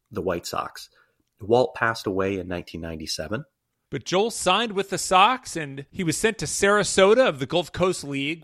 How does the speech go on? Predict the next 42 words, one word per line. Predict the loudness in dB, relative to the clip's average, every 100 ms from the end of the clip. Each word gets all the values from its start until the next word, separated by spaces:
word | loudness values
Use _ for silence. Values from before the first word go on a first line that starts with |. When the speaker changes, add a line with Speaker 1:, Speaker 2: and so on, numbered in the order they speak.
| -4
Speaker 2:
where | 0 2
he | 2
was | 0
really | 2 2 2
good | 0 0 -2
in | -6 -10
four | -10 -6 0 0
games, | 0 -4 -6 -10 -14 -16
three | -10 -4 0
and | 0 2
one | 0 2
record, | 2 0 -2 -4 -8 -14 -20 -20 _
one | -4 -2 -2
point | -4 -4
eight | -4 -6
six | -8 -8 -6
E | 0 2
R | 4 4
A, | 4 2 -4 -12 _ _ _ _
three | -6 -2 0
complete | 0 -4 -6 -10 -10 -6
games | -4 -4 -6 -12
with | -12
two | -8 -8
shutouts, | -4 0 2 2 0 -4 -16 -18 _ _ _ _
and | -6 -2
a |
whip | 0 0 -2
of | -6
zero | -4 -2 -2
point | -2 -4 -4
eight | -6 -6
two | -6 -2
eight. | -2 -2 -10 _ _ 2
That | 2 4
earned | 2 2
him | 0
a | -4
jump | -2 -2 -2 -8
to | -4
Double | 0 0 0
A. | -2 -4